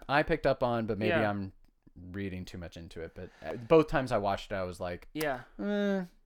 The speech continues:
Speaker 1: he's not pulling that off very well."
Speaker 2: <laughs>
Speaker 1: And then when he gets
Speaker 2: Yeah.
Speaker 1: roughed up, I was like, "Yeah, kinda
Speaker 2: Mm-hmm.
Speaker 1: deserve it."
Speaker 2: <laughs>
Speaker 1: Screwed up those lines.
Speaker 2: Yeah, he screwed up those lines. Yeah. You know, it's funny that you bring that up because in a way you could say it's a happy accident
Speaker 1: Yeah.
Speaker 2: because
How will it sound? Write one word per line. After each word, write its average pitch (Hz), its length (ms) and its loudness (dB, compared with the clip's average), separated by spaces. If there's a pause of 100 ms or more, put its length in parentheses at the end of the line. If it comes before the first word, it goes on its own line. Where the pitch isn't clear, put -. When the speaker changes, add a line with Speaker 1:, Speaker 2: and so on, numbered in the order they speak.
(140)
Speaker 1:
he's 185 160 -10
not 185 160 -2
pulling 143 220 0
that 107 140 -2
off 95 200 -2
very 85 200 -4
well." 80 180 -2
Speaker 2:
<laughs> 147 580 -10
Speaker 1:
And 135 140 0
then 147 140 6
when 151 120 6
he 160 60 2
gets 143 200 4
Speaker 2:
Yeah. 151 80 6
Speaker 1:
roughed 131 200 8
up, 143 180 6
I 113 60 2
was 110 140 -2
like, 104 240 -2 (1120)
"Yeah, 165 380 -2 (480)
kinda 160 220 -8
Speaker 2:
Mm-hmm. 156 120 -4
Speaker 1:
deserve 160 300 -2
it." 120 160 -6 (260)
Speaker 2:
<laughs> 202 880 8
Speaker 1:
Screwed 135 160 0
up 135 100 -4
those 131 240 -4
lines. 139 300 0
Speaker 2:
Yeah, 185 80 8
he 170 80 4
screwed 185 240 0
up 180 60 -2
those 180 200 0
lines. 170 580 4
Yeah. 135 360 2 (400)
You 190 80 -4
know, 214 140 6
it's 214 280 2 (120)
funny 180 480 -2
that 156 120 0
you 151 60 -2
bring 156 140 -4
that 151 100 0
up 113 120 -4
because 160 580 -6 (140)
in 185 100 0
a 180 40 2
way 170 380 6
you 131 160 -6
could 123 160 -10
say 120 180 -2
it's 107 140 -6
a 117 80 -4
happy 110 420 -6
accident 156 640 -10
Speaker 1:
Yeah. - 60 -8
Speaker 2:
because 131 320 -2